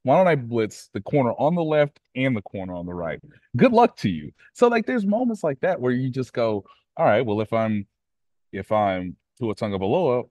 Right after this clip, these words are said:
why is it going from too high to single high to too high?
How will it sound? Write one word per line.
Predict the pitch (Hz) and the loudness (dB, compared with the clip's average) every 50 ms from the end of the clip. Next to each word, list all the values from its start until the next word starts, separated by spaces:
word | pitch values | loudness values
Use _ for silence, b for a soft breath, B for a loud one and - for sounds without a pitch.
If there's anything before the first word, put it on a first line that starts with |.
| _ | _
why | - - 92 98 98 101 | -14 -8 -6 -4 -2 -2
is | 104 107 | -4 -4
it | 113 98 | -6 -4
going | 110 104 98 95 | -2 -2 -2 -4
from | 95 - 98 92 92 90 90 - _ _ _ _ _ _ _ _ _ - | -6 -8 -10 -8 -8 -8 -10 -12 _ _ _ _ _ _ _ _ _ -8
too | - 117 110 | -4 -4 -4
high | 98 101 95 92 92 95 92 | -2 -2 0 0 0 0 0
to | 95 92 | -4 -6
single | - - 110 98 92 95 | -8 -6 -6 -4 -4 -4
high | 92 95 90 90 | -2 -2 -4 -4
to | 87 92 | -6 -8
too | - - 190 185 123 | -6 -4 -2 -2 -2
high? | 101 85 78 73 | -4 -6 -8 -8